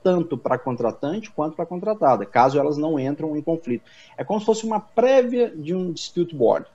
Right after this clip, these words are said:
Ele tem essa incumbência e a gente forma imparcial. Pelo menos assim é a, a concepção do, da fidic. Então, isso já delega, de fato, essa tomada de decisão. É, posteriormente,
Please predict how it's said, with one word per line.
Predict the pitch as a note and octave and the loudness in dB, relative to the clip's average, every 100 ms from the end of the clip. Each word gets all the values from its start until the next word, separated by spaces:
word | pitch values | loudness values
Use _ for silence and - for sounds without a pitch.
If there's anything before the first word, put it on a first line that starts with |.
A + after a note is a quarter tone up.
| - | -4
Ele | C3 | -4
tem | C#3 E3+ F3+ | 0 0 2
essa | F3+ - | -2 -6
incumbência | D#3+ F3 D3+ F3+ G3 G3 - | -4 2 4 4 0 -8 -6
e | F#3 G3 | 0 4
a | F#3 | 4
gente | E3 E3 | 2 0
forma | D3+ D#3+ | 0 0
imparcial. | F3 F3 E3 G3+ C#3 F#2+ - _ _ _ - | 0 -2 -4 0 0 0 -6 _ _ _ -4
Pelo | C#3+ C3+ | 0 2
menos | C3+ E3+ | 2 2
assim | E3 - E3 E3 | 0 0 -2 2
é | D3+ D#3 | 4 4
a, | C3+ D3 - C3 | 2 -2 -2 -8
a | |
concepção | - C#3+ - D3 - C3+ | -6 -6 -4 -4 -2 -2
do, | C#3 C#3+ | 2 0
da | C3+ C3+ | 0 0
fidic. | D3+ A2+ G#2 | -2 -2 -6
Então, | - C#3 | -6 -8
isso | D3 | -2
já | C#3+ D3 | 0 2
delega, | D3 E3 B2+ C3+ D3 B2+ | 4 4 6 4 0 -4
de | A2+ | -8
fato, | - B2 C3+ C#3+ D3+ - - | -8 -4 -4 -6 -10 -14 -12
essa | - C3 D#3 | -10 -2 2
tomada | D#3 C#3 C#3 D3 | 4 4 4 2
de | C#3 | 0
decisão. | C#3+ D3 C#3 A#2+ F#2 F2 _ - - - - _ | -2 -2 -6 -4 -6 -8 _ -20 -20 -20 -20 _
É, | B2+ B2+ B2 A#2+ A2+ G2+ - _ _ | 4 8 10 10 8 4 0 _ _
posteriormente, | - A3+ A3 F#3+ D#3 E3+ F#3 - | 6 8 10 8 8 4 0 -6